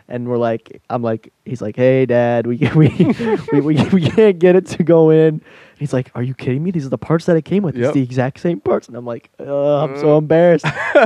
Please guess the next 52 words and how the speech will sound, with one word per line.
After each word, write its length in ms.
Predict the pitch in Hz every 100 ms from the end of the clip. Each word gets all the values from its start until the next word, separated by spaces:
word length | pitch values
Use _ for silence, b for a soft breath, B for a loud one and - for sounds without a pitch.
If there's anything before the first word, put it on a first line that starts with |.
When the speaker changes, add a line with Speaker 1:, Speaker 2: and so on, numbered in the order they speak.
| -
Speaker 1:
So, 240 | 269 180 175
but 120 | 160
no, 280 | 233 226 131
so 260 | - 165
then 140 | 160 190
I 80 | 175
go 160 | 185
back 400 | 170 185 175 165
and 120 | 151
I'm 240 | 139 131 123 _ _ -
using 240 | 151 170
my 120 | 165 151
brain, 320 | 151 139 123
my 80 | 120
big 180 | 139
brain 220 | 139 135 127
like 120 | 113
Jack. 300 | 127 120 110
Speaker 2:
Yep. 220 | 104 110 -
Speaker 1:
And 280 | 120 117 110 _ _ _ _ _ _ _ _ _ _ b b b b _
I'm 140 | 117
like, 220 | 123 120
"You 60 | -
know 140 | 131
what? 320 | 135 135 131 - _ _ _ _ _ _ _ _ _
This, 400 | 113 135 139 -
like, 160 | 127 123
I'm 120 | 120
looking 280 | 139 165 175
at, 180 | 156 143
I'm 80 | 120
looking 200 | 135 151
at 80 |
the 60 | 135
pieces 340 | - 131 131
in 60 | 123
my 100 | 107
hand, 420 | 110 110 110 104 _ -
and 80 | 113
it's 120 | 101
pretty 200 | - 143
much 120 | 135
just 120 | 123
trying 180 | - 117
to, 60 | 110
like, 80 | 107
secure." 380 | 113 - 117
It's 200 | 104 _ -
hard 120 | 127
to 60 |
explain, 500 | 101 92 101 98 98 -
but, 200 | 104